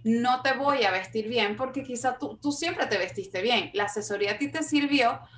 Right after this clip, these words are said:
para concientizar sobre textiles, para concientizar sobre, eh, las cosas que no puedes volver a repetir, y te concientizó para decir, mira, en realidad, qué cool mi armario compartido con mi hermana, y ok,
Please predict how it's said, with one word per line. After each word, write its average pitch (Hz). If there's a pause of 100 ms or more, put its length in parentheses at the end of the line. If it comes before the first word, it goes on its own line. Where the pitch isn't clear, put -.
(160)
para 214
concientizar 208
sobre 214
textiles, 226
para 190
concientizar 208
sobre, 226 (680)
eh, 233
las 226
cosas 226
que 233
no 262
puedes 233
volver 233
a 233
repetir, 262
y 269
te 240
concientizó 226
para 294
decir, 214
mira, 247
en 202
realidad, 190
qué 214
cool 302
mi 320
armario 262
compartido 226
con 262
mi 262
hermana, 247
y 233
ok, 214